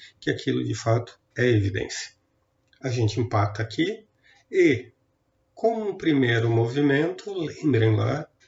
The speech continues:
nós dois, supostamente, deveríamos nos sentir intelectualmente obrigados, eu e meu interlocutor discutindo,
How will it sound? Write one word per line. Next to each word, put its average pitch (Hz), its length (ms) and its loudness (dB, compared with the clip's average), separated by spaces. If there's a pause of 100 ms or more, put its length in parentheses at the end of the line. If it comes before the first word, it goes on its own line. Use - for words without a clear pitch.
(640)
nós 127 600 4
dois, 131 520 4
supostamente, 117 1500 -2
deveríamos 131 800 2
nos 127 300 4
sentir 113 560 0
intelectualmente 117 1120 2
obrigados, 117 920 0
eu 107 320 2
e 101 60 2
meu 101 200 2
interlocutor 104 800 -2
discutindo, 175 760 0